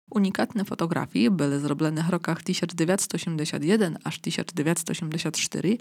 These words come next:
i renomowany słowacki dokumentarista Breyer ich robił w ramkach socjalnego dokumentu o żywocie Rusyniów w Blickiej Dolinie.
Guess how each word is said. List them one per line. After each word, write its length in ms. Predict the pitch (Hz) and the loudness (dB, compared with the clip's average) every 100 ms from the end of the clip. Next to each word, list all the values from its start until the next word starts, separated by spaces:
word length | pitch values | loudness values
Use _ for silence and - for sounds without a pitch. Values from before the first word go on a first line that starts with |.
| - - - - | -4 -14 -14 -2
i 140 | 214 196 | 0 4
renomowany 680 | 190 180 175 165 190 226 202 | 4 4 4 4 4 4 2
słowacki 480 | 175 175 190 - | 4 2 2 0
dokumentarista 800 | 175 170 175 165 175 151 - 180 | 0 2 0 0 0 0 0 0
Breyer 600 | 214 190 165 151 143 160 - | 0 -2 0 0 2 0 -2
ich 120 | 185 | -2
robił 300 | 190 190 196 | 0 2 2
w 40 | 165 | 2
ramkach 400 | 175 190 180 - | 0 2 -2 0
socjalnego 540 | 175 - 160 170 190 | -2 0 0 2 2
dokumentu 520 | 151 156 160 202 202 | 2 -2 0 0 2
o 100 | 170 | 2
żywocie 440 | 160 156 185 196 165 | 2 4 2 2 0
Rusyniów 480 | 147 - 208 190 185 - | 0 2 2 2 0 -6
w 40 | 180 | -6
Blickiej 540 | 160 147 - - 170 | 0 0 0 -2 2
Dolinie. 500 | 165 160 170 147 139 | 4 4 4 -2 -6